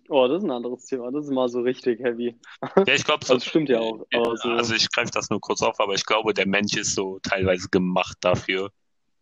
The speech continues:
Speaker 2: Krieg zu haben, Drama zu haben im Leben, weil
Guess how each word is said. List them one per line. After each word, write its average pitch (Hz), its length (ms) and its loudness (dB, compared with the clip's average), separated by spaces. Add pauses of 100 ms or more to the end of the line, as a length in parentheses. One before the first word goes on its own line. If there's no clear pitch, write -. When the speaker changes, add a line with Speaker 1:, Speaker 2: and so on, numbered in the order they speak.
(680)
Speaker 2:
Krieg - 320 -6
zu - 180 0
haben, 101 240 2
Drama 101 460 2
zu 92 200 -2
haben 95 200 0
im 95 160 0
Leben, 98 280 0
weil 92 240 0